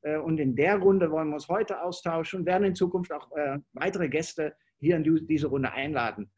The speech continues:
Ähm, aber Sef, erzähl doch mal, ich habe jetzt, äh, die ersten Minuten schon verplappert, ähm, auf unserem, äh, auf dieser neuen Plattform.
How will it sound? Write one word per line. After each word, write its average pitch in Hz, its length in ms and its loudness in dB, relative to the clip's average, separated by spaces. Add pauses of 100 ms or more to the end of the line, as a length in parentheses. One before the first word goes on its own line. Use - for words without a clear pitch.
(300)
Ähm, 135 380 -2
aber 175 200 4
Sef, 190 360 2 (300)
erzähl 220 320 6
doch 226 100 6
mal, 202 240 4
ich 185 140 4
habe 196 160 4
jetzt, 196 180 2
äh, 196 140 4
die 170 80 2
ersten 190 340 0
Minuten 202 320 6
schon 190 140 0
verplappert, 220 640 0
ähm, 202 400 2
auf 190 100 0
unserem, 190 460 2
äh, 180 200 4 (220)
auf - 160 -10
dieser 190 160 2
neuen 185 340 4
Plattform. 190 560 -2